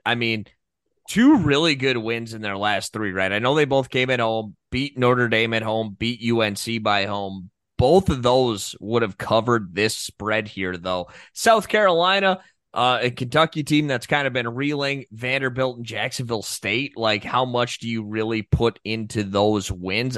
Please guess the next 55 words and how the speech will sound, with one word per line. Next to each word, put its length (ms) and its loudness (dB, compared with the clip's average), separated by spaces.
I 160 0
don't 240 2
put 160 0
a 60 -4
ton 220 0
into 340 -2
it. 140 2
Ever 220 4
since 280 -2
Tyler, 640 0
uh, 40 -6
I 340 0
can't 240 -4
remember 240 -4
where 160 0
he's 160 -4
from, 260 -2
but 140 -2
when 120 -4
he 120 -6
got 180 -2
on 140 -2
the 80 -8
phone, 260 -2
started 280 -4
ripping 280 -6
on, 320 -4
uh, 20 -20
on 440 -4
Dabo, 480 -4
and 360 0
Dabo 380 0
came 220 -2
back 260 -2
at 180 -2
him, 120 -6
this 160 -6
Clemson 360 -8
team's 280 -6
been 160 2
a 40 2
little 220 2
bit 200 0
different. 420 -2
And, 100 -6
you 100 -8
know, 120 -4
I'm 100 -4
not 180 2
much 200 2
of 40 -4
a 60 -2
superstition 640 0
guy, 180 4
but 260 0